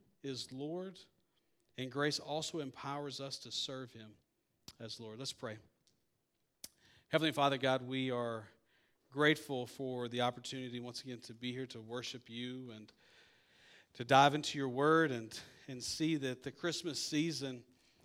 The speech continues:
although at my parents' house the Christmas tree has been long down, but God, that, uh, that it's still a season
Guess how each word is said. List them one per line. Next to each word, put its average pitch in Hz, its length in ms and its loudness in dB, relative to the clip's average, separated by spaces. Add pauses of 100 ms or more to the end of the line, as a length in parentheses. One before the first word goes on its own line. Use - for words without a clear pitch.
although 139 640 2 (2000)
at 120 80 -6
my 120 100 0
parents' 139 360 0
house 131 300 2
the - 60 -10
Christmas 127 320 -10
tree 131 200 -6
has 120 120 -8
been 120 220 -12
long 127 240 -6
down, 120 300 0 (1400)
but 131 140 -4
God, 135 340 8
that, 127 280 -2
uh, 123 320 2
that 131 100 -6
it's 127 140 -2
still 175 380 6
a 139 60 4
season 123 580 -2